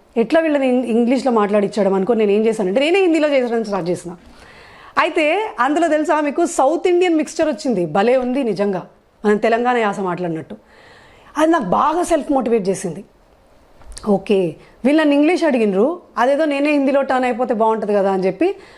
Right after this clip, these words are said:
వాళ్ళు మళ్ళీ నాకు call చేసి, "అరే మేడం, మీది హిందీ కూడా చాలా బాగుంది, మీది సౌత్ mixture" అన్నారు. నాకు బాగా అనిపించిందండి. But కాకపోతే అదృష్టం ఏంటంటే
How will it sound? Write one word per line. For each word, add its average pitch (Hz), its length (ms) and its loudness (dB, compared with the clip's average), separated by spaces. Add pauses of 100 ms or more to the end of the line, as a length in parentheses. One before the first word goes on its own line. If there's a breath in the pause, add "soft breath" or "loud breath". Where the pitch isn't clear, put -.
(160 loud breath)
వాళ్ళు 285 160 4
మళ్ళీ 262 220 2
నాకు 381 200 0
call 269 260 0
చేసి, 233 280 -4 (300 loud breath)
"అరే 302 160 2
మేడం, 349 460 2
మీది 320 200 2
హిందీ 285 280 2
కూడా 320 260 0
చాలా 294 120 2
బాగుంది, 311 380 0
మీది 285 160 -4
సౌత్ 277 280 -2
mixture" 240 320 -4
అన్నారు. 180 220 -2
నాకు 214 140 0
బాగా 202 360 0
అనిపించిందండి. 180 640 -8 (340 soft breath)
But 277 120 2
కాకపోతే 311 520 -2
అదృష్టం 269 440 -2
ఏంటంటే 233 460 -2